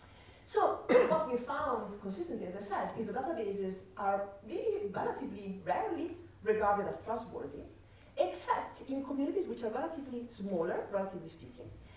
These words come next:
and have a very strong social bounds and user participation within them. So a very good example of that, and the people who are responsible for this are sitting right in this audience,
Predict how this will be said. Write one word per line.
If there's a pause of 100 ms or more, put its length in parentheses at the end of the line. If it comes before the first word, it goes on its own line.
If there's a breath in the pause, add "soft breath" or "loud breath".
(160 loud breath)
and
have
a
very
strong
social
bounds
and
user
participation
within
them. (440 loud breath)
So (180)
a
very
good
example
of
that, (280)
and
the
people
who
are
responsible
for
this
are
sitting
right
in
this
audience,